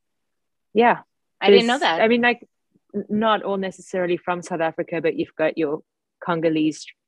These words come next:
Speaker 1: strains and, uh, I mean, obviously Durban poison. Um,
Speaker 2: Oh,
Speaker 1: <laughs> you
Speaker 2: yeah.
Speaker 1: know,
Speaker 2: Yeah.
Speaker 1: Swazi Gold. There's, there's a few different
Speaker 2: Okay.
Speaker 1: varieties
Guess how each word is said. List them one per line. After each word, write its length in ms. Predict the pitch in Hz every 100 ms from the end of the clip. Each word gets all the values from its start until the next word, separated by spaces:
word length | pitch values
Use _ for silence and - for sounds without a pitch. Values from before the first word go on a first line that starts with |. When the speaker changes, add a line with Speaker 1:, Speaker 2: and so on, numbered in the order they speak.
| _ _ _
Speaker 1:
strains 680 | - - 160 156 151 151 -
and, 320 | 147 143 -
uh, 200 | - 151 - _ _ -
I 40 |
mean, 140 | 156
obviously 360 | - 151 - 156
Durban 340 | 139 151 147
poison. 520 | 139 151 151 - 156 170 - - - - -
Um, 280 | 165 160 160
Speaker 2:
Oh, 120 | 202
Speaker 1:
<laughs> 0 |
you 100 | 208
Speaker 2:
yeah. 260 | 202 180 214
Speaker 1:
know, 200 | 196 202 151 - 180
Speaker 2:
Yeah. 80 | 220
Speaker 1:
Swazi 320 | 190 170 175
Gold. 460 | 175 165 170 160 -
There's, 400 | 175 175 151 - -
there's 380 | 175 160 180
a 180 | 190 240
few 140 | 294 -
different 260 | 233 202 175 277
Speaker 2:
Okay. 120 | - _ _ -
Speaker 1:
varieties 640 | 196 185 180 170 170 156